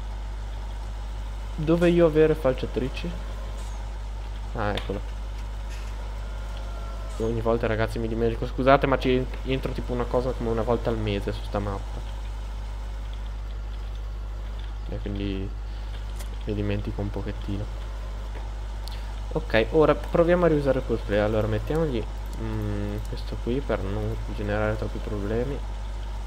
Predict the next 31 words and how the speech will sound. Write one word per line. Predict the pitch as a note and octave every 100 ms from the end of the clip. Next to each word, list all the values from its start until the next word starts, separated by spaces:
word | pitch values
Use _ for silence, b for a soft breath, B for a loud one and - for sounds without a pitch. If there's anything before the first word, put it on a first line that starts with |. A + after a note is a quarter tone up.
| - - - - - - G2
Ok. | G2+ - - G2 - - - - - - -
Ah, | B2
qui | - A3
possiamo, | E3 - C#3 C#3 C3
dobbiamo | C3 C#3
ancora | C#3 D#3 D3+
arpicare, | C#3 A2+ A2+ G2+ G#2+
quindi | C3+ B2
potremmo | A#2 - A#2+ A#2+
anche | B2 A#2+
fare | - A2 -
questo | G2 - - F#2+ G2+ - - - - -
poi | G#2+
col | G#2 G#2
cosplay. | G#2+ - - F#2+
Vorrei | C#3+ F#3+ A3+ - - -
un | F3 E3+
pochino | E3+ G3+ G3+
provarlo, | - A#2 G#2+ G2 F#2+ F#2+
perché | - - B2+ B2+ - - - - - - -
sul | D3
diciassette | D3 D#3+ D3 F#3 F3+ B2+ - - - - - - - B2
non, | A#2 A2+ A2 G#2+ A2 A2 G#2+ G#2 G#2
come | A2
vi | A2
ripeto, | A2+ C3+ -
non | G2+
ho |
mai | G2 A2
provato. | - G2 F#2 G2+ - - - - - - - - - - - - -
Allora, | B2+ B2 B2 B2 B2+